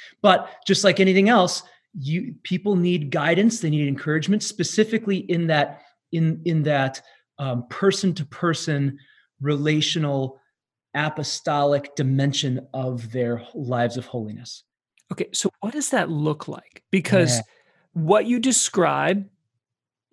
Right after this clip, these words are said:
Speaker 2: i-, is kind of alien to our experience. I mean, it, it, it's not totally unheard of, but it happens so rarely and so isolated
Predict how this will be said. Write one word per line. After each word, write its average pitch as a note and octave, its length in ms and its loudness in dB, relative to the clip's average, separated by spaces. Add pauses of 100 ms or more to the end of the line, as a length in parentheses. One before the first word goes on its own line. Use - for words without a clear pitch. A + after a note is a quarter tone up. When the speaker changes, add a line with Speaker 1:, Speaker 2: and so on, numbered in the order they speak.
(140)
Speaker 2:
i-, G#4 220 -10
is G3 360 0
kind A3+ 280 0
of F#3+ 80 4
alien F3 520 0
to D#3+ 180 0
our D3 160 4
experience. F3+ 800 -4 (520)
I E3+ 120 6
mean, E3 440 4 (760)
it, F3 160 6
it, G#3+ 200 2
it's G3+ 220 2
not G#3+ 380 2
totally C4+ 600 2
unheard C#3 380 -4
of, C#3+ 180 -6
but F3 120 2
it D#3 80 -4
happens G#3 440 0
so G#3 220 2
rarely F3 720 4
and D#3 260 -2
so D#3+ 320 2
isolated C#3+ 1000 -4